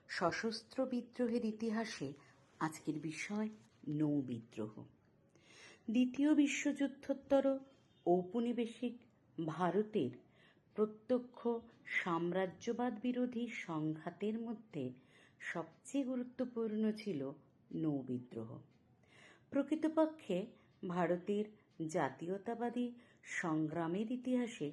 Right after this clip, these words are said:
এটি ছিল শেষ স্বাধীনতার যুদ্ধ। উনিশশো ছেচল্লিশ সালের আঠেরোই ফেব্রুয়ারি থেকে শুরু হওয়া এই বিদ্রোহ অব্যাহত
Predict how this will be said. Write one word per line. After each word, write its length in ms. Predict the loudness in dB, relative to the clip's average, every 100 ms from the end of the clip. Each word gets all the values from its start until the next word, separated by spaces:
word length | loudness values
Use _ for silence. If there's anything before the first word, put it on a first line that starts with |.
| -8 -20 _ _
এটি 260 | -6 -4 -6
ছিল 460 | -8 -8 -4 -4 -6 -12 -20 _
শেষ 480 | -18 -10 -2 0 0 -4 -16 _ _ _
স্বাধীনতার 1000 | -10 -6 -4 -4 -4 -6 -4 -6 -6 -6 -8 -10
যুদ্ধ। 360 | -12 -14 -16 -20 -20 -20 _ _ _ _ -20 -20 -20 -2
উনিশশো 400 | 4 4 4 -4
ছেচল্লিশ 720 | -2 -2 -2 -2 -2 -2 -2
সালের 280 | 0 0 0 -2 -16 _ _ -4
আঠেরোই 560 | -2 -4 -6 -2 -2
ফেব্রুয়ারি 600 | 0 -2 -2 -2 -2 -2 -4
থেকে 400 | -6 -2 -4 -4 -10 -20 -20 -12
শুরু 460 | -6 -2 0 0
হওয়া 320 | -2 -2 0 -2 -2
এই 200 | -2 -2
বিদ্রোহ 640 | -6 -8 -4 -4 -4 -8 -10 -20 _ _ _
অব্যাহত 640 | -6 -6 -6 -2 -2 -2